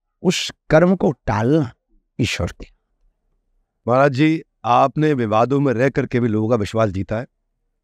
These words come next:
Speaker 2: करोड़ों लोगों का मार्गदर्शन किया है, सही मायने में आपने भारत को बड़ा भारत बनाया, आपने कई गरीबों का इलाज कराया, अस्पताल बना रहे हैं, आगे जा रहे हैं, लोगों को भोजन करा रहे हैं,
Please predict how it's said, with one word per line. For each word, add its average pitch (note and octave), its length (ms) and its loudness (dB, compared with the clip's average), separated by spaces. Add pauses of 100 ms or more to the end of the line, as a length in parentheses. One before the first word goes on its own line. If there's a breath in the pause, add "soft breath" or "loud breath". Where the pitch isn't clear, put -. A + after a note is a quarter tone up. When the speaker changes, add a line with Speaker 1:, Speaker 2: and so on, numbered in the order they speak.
(120)
Speaker 2:
करोड़ों F#3 320 2
लोगों F3 160 2
का D3+ 100 2
मार्गदर्शन A2+ 520 0
किया G#2 200 -2
है, A#2 60 0
सही A2 200 -2
मायने G2 280 -2
में B2+ 260 0
आपने G#2+ 240 -2
भारत G#2+ 300 0
को G#2+ 100 -6
बड़ा G2 160 2
भारत G#2 220 -2
बनाया, A2 400 -4 (520)
आपने A#2 400 -2
कई C3 240 2
गरीबों A2+ 380 0
का G#2+ 120 -2
इलाज G#2+ 320 0
कराया, A2+ 420 -2 (160)
अस्पताल A2+ 420 0
बना A#2 260 0
रहे A#2+ 140 -2
हैं, A#2 80 -4
आगे G2+ 240 -2
जा A2 140 0
रहे A2+ 140 -2
हैं, A2+ 60 -6
लोगों G#2+ 220 -4
को G#2 80 -6
भोजन G#2+ 300 -4
करा A2 220 -2
रहे A2+ 140 -4
हैं, C3 100 -16